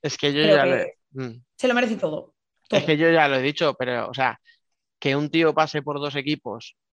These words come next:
Speaker 1: y en los dos se le guarde tantísimo cariño y ahora llegue a un tercero donde se le recibe con los brazos abiertos, es que, o sea, algo tiene que estar haciendo bien más allá de ser muy buen jugador. O sea, tiene que ser buena persona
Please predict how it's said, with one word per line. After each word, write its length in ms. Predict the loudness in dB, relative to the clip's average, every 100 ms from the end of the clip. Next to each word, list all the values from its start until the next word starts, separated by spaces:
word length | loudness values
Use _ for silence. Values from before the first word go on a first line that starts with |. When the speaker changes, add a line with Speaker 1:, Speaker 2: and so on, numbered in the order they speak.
| _ _ _ _ _ _ 0
Speaker 1:
y 100 | 2
en 100 | 2
los 180 | 0 0
dos 180 | -2
se 60 | -2
le 100 | -2
guarde 260 | 0 0 0
tantísimo 580 | -2 -4 -10 -10 -6
cariño 500 | -4 -4 -4 -10 -16 _ _ _ _ _ _ _ _ _ -2
y 100 | 4
ahora 320 | 6 6 4
llegue 240 | 2 0
a 40 | 0
un 120 | -2
tercero 520 | -6 -4 -4 -4 -8
donde 260 | -8 -6 -4
se 100 | -2
le 100 | -2
recibe 340 | -2 0 2
con 100 | 2
los 100 | 2
brazos 240 | 0 -4 -6
abiertos, 540 | -4 -4 -6 -20 -20 _ -20 -20 _ _ _ _ _ _ _
es 120 | -8 -2
que, 200 | 0 2
o 60 |
sea, 180 | 0 0
algo 280 | 0 2 0
tiene 160 | 0 0
que 60 |
estar 160 | 0 -2
haciendo 280 | -4 -6 -4
bien 280 | -2 -2 -4
más 240 | -4 -2 0
allá 160 | 0
de 100 | 0
ser 180 | -6 -8
muy 140 | -6
buen 160 | -6 -6
jugador. 300 | -8 -10 -10
O 120 | -16
sea, 120 | _ _
tiene 140 | -14
que 40 | -8
ser 120 | -6
buena 200 | -2 -2
persona 380 | -2 -2 -4